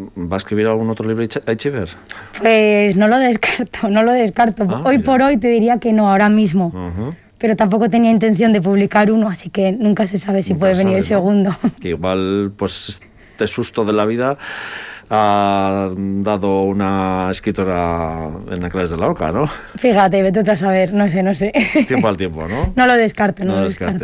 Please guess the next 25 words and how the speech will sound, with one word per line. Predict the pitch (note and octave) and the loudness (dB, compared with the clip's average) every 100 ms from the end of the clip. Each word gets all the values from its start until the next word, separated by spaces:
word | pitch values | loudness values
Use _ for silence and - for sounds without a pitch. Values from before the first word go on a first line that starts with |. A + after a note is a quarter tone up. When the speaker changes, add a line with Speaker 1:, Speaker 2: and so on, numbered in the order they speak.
| A3 | -8
Speaker 2:
descarto. | F#3+ - - | -12 -20 -4
Speaker 1:
Bueno, | C3 B2 | 0 2
entonces, | A2 D3 A#2 G2+ - | 2 0 0 -2 -2
eh, | G#2+ G#2 | 0 0
podemos | A2 B2 C3 | 0 0 -2
comprar | - A#2 A2+ G#2+ | -2 -2 0 2
el | G#2+ G#2 | 2 0
libro | B2+ D#3 F3+ G3 G3 - | -2 0 2 2 2 0
en | G#2 | -2
Anclajes | G2 A#2 | 0 0
de | A2 | 0
la | A2+ | 0
Oca | B2 | 0
en | A2 | 0
dos | G#2+ | -2
puntos. | - D#3 F3+ A3 A#3 - | -2 -2 0 0 -2 -4
Speaker 2:
Eso | A3 G3 F#3 | -2 -2 -2
es, | F3 | -4
El | F#3 | -2
Estanco, | F3+ E3+ G#3+ A3 C#4 D#4+ D#4+ | -2 0 0 2 2 2 0
en | G3+ G#3 F#3 | -2 2 2
Speaker 1:
Ujú. | |
Speaker 2:
Estética | F#3+ - G3 G#3 F#3+ | 2 0 -2 0 2
Noemí, | G3 F3+ A#3+ F#4 - _ | 2 4 4 2 -2 _
Speaker 1:
Ujú. | F2+ F#2+ | -10 -8